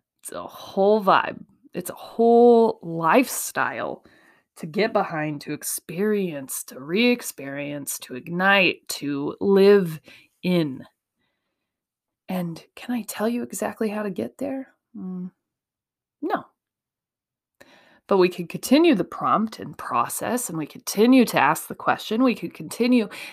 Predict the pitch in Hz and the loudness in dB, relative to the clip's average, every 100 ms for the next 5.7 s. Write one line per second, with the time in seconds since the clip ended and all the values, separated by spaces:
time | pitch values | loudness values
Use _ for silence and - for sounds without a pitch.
0 | - - 196 196 175 202 208 - 202 220 | -12 -2 0 2 0 0 0 0 2 2
1 | 185 226 - 175 175 156 - 185 196 165 | 4 4 2 0 0 0 0 0 0 2
2 | 190 - 170 180 160 - 185 180 - 185 | 2 2 -2 -2 -2 -4 -4 -4 -4 -2
3 | 202 170 165 170 202 180 170 175 175 180 | -2 -4 -4 0 0 0 -8 -8 -8 -4
4 | 247 - - - - - 220 - 277 349 | -4 -6 -10 -20 -20 -20 -20 -14 -8 -4
5 | 320 453 403 349 381 370 381 | -2 0 0 0 2 2 2